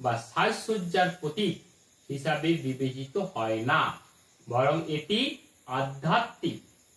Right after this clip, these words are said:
এবং জ্যোতিষশাস্ত্রের দৃষ্টিকোণ থেকেও শুভ বলে বিবেচিত হয়। ভগবান শ্রীকৃষ্ণের মুকুটে একটি ময়ূর পালক রয়েছে, এই কারণে এটি অত্যন্ত পবিত্র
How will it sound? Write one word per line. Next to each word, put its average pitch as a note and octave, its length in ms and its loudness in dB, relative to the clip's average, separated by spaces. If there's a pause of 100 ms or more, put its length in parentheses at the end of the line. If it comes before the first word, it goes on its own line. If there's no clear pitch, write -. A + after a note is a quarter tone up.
এবং C3+ 200 -2 (120)
জ্যোতিষশাস্ত্রের C#3 920 -4 (440)
দৃষ্টিকোণ F3+ 580 -4 (120)
থেকেও F#3+ 260 -4 (380)
শুভ B2+ 180 -2 (180)
বলে E3+ 180 2 (160)
বিবেচিত A2+ 520 -4 (160)
হয়। - 220 -14 (920)
ভগবান F#3 480 2 (120)
শ্রীকৃষ্ণের G3+ 680 0
মুকুটে E3+ 380 0 (500)
একটি - 360 -4 (140)
ময়ূর D#3 220 0 (120)
পালক E3 360 2 (520)
রয়েছে, G#2+ 500 -4 (1300)
এই A3+ 180 4 (100)
কারণে G3+ 420 4 (380)
এটি E3 180 -2 (240)
অত্যন্ত - 560 -4 (260)
পবিত্র F3+ 440 0